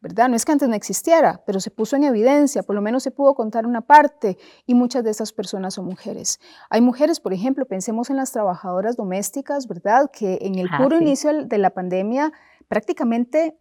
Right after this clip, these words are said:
Speaker 1: o las encerraron, ¿verdad? Pen-, en muchas extranjeras les pasó eso, muchas mujeres nicaragüenses que trabajan en lo fi-, en, en los servicios domésticos,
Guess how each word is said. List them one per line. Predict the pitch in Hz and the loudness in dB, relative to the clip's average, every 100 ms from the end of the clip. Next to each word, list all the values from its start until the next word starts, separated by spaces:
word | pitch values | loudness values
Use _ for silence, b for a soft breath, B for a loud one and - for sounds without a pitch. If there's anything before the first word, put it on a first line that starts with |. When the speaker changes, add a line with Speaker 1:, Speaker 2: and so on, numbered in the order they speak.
| - | -2
Speaker 1:
o | 208 | 2
las | 202 202 | 4 2
encerraron, | 208 208 202 202 269 359 403 403 _ _ _ _ _ | -4 -4 -4 2 2 2 -2 -6 _ _ _ _ _
¿verdad? | - 190 196 262 359 - | -6 -2 6 8 6 4
Pen-, | 170 180 - | -4 -4 -4
en | 180 185 | -2 0
muchas | 208 294 330 240 | 4 4 2 -6
extranjeras | 208 170 175 240 294 | -6 -10 -2 2 4
les | 269 - | 2 -2
pasó | 180 - 190 | -8 -4 0
eso, | 190 311 - | 2 2 0
muchas | 262 208 226 | -4 -4 -6
mujeres | 220 214 | -4 -4
nicaragüenses | 226 226 196 175 208 247 269 | -2 -2 -2 -2 -2 -4 -8
que | |
trabajan | 254 170 180 226 240 | -6 -2 -2 -2 -4
en | 226 | -4
lo | 180 | -6
fi-, | 185 180 | -8 -8
en, | 185 175 | -8 -8
en | - | -8
los | 180 | -10
servicios | 180 175 185 226 | -8 -8 -6 -6
domésticos, | 220 196 233 - - 339 | -4 -4 -4 -6 -6 -8